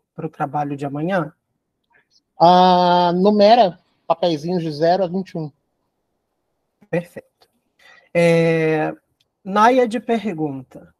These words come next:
Speaker 1: não sei se ainda dá tempo pra mais perguntas, mas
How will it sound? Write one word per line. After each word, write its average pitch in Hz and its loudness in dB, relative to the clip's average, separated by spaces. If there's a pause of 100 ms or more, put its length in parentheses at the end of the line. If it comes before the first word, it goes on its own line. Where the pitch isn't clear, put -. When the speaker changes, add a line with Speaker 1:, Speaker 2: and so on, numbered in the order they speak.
(720)
Speaker 1:
não 175 -2
sei 190 -4
se 190 -2
ainda 180 -2
dá 170 -2
tempo 196 -6
pra 196 -2
mais 170 -6
perguntas, 208 -6
mas 170 -6